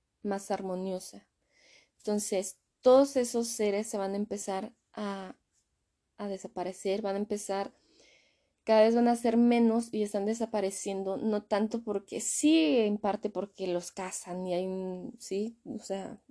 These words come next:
los maltratan y todo eso, los cautivan, pero no es tanto por eso. Sí tiene que ver, pero no es como la principal causa,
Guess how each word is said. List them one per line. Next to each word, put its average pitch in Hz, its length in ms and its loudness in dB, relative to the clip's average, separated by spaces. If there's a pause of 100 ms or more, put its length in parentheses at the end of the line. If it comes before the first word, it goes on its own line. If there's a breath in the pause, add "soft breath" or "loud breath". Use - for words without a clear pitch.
(120)
los 202 120 -6
maltratan 185 560 -2
y 190 60 -6
todo 190 200 -2
eso, 214 280 -2 (560 loud breath)
los 196 380 -4
cautivan, 190 680 -4 (340 loud breath)
pero 214 640 4 (480)
no 233 260 6
es 240 200 -2
tanto 233 340 2
por 220 200 -4
eso. 202 440 -6 (540)
Sí 269 220 0
tiene 247 300 0
que 226 100 0
ver, 208 260 0
pero 214 220 -2
no 202 180 0
es 208 100 -4
como 214 360 0
la 196 240 -2
principal 196 1200 -2 (500)
causa, 196 480 -2